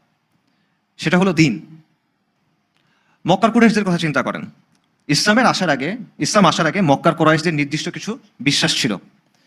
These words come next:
তাদের জীবনযাপনের একটা পদ্ধতি ছিল, তাদের সমাজ ও শাসনের একটা কাঠামো ছিল, তাদের কিছু মূল্যবোধ ছিল, তাদের কিছু নিয়ম ছিল, এবং ভালো মন্দর সংজ্ঞা দেওয়ার বা পৃথিবীকে দেখার একটা ওয়ে তাদের মধ্যে ছিল, অর্থাৎ তাদের মধ্যে একটা ওয়ার্ল্ড ভিউ ছিল।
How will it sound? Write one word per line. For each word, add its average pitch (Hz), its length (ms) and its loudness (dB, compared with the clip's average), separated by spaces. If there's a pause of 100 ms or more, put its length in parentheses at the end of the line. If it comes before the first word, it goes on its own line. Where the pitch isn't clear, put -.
(180)
তাদের 156 180 -2
জীবনযাপনের 190 580 -2
একটা 208 300 -2 (340)
পদ্ধতি 147 360 -4
ছিল, 117 260 -10 (520)
তাদের 156 140 -2
সমাজ 196 360 2
ও 202 40 0
শাসনের 180 380 -2
একটা 170 200 -2
কাঠামো 175 380 0
ছিল, 98 240 -4 (300)
তাদের 170 280 0
কিছু 208 220 -4
মূল্যবোধ 185 460 2
ছিল, 104 260 -8 (300)
তাদের 151 200 2
কিছু 196 180 -2
নিয়ম 208 300 6
ছিল, 95 260 -6 (600)
এবং 180 280 2
ভালো 143 260 0
মন্দর 190 340 -2
সংজ্ঞা 165 380 0
দেওয়ার 143 300 -2
বা 139 120 -8
পৃথিবীকে 175 420 -6
দেখার 147 260 -6
একটা 147 180 -6
ওয়ে 139 300 -2
তাদের 135 260 -4
মধ্যে 139 300 -8 (220)
ছিল, 240 200 -2
অর্থাৎ 139 260 -6
তাদের 151 180 -2
মধ্যে 156 140 -10
একটা 147 120 -12
ওয়ার্ল্ড 123 180 -6
ভিউ 120 100 -10
ছিল। 117 160 -16